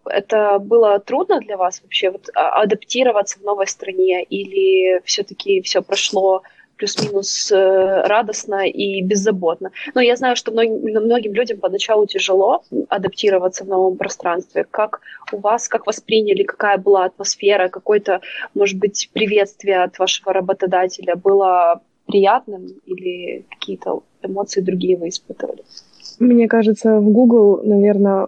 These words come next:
Speaker 2: больше уделяют этому внимания, чем в моей компании, потому что, когда я приехала, то мне хотелось плакать каждый день от недопонимания среды,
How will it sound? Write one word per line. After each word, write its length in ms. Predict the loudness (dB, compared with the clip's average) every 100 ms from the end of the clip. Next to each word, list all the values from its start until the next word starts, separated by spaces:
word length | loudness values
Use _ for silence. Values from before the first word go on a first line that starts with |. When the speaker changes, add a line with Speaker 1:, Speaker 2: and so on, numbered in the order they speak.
| 0
Speaker 2:
больше 840 | 0 4 2 2 0 2 4 4 2
уделяют 480 | 2 2 2 2 0
этому 300 | 2 2 4
внимания, 680 | 4 4 4 4 4 0 -6 _ _ _ _ _ _ _
чем 400 | -2 0 4 2
в 120 | 2 2
моей 300 | 4 6 4
компании, 560 | 2 0 2 4 4
потому 340 | 4 0 2 2
что, 180 | 0 -2
когда 260 | 2 4
я 200 | 6 4
приехала, 760 | 2 2 2 2 2 2 2 0 _ _ _ _ _
то 220 | 2 4
мне 180 | 6 4
хотелось 380 | 4 2 2 2
плакать 300 | -2 0 0
каждый 320 | 0 0 2
день 300 | 4 4 2 2
от 180 | 0 4
недопонимания 1120 | 4 4 2 4 4 4 4 6 6 4 2
среды, 680 | 0 0 4 6 6 6